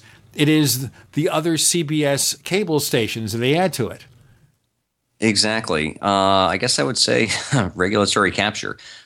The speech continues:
Speaker 2: The Supreme Court ruled twice in the seventies that it was fine for cable systems to set up one big antenna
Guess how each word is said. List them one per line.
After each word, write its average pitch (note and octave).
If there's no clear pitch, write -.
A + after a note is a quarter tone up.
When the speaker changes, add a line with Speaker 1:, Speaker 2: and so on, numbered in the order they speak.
Speaker 2:
The F2+
Supreme D#3+
Court A2+
ruled F2
twice -
in C#2+
the D2+
seventies E2
that D#2+
it E2+
was F2
fine A#2+
for D#2+
cable D#2+
systems -
to -
set F2
up D#2
one F2+
big E2+
antenna D#2+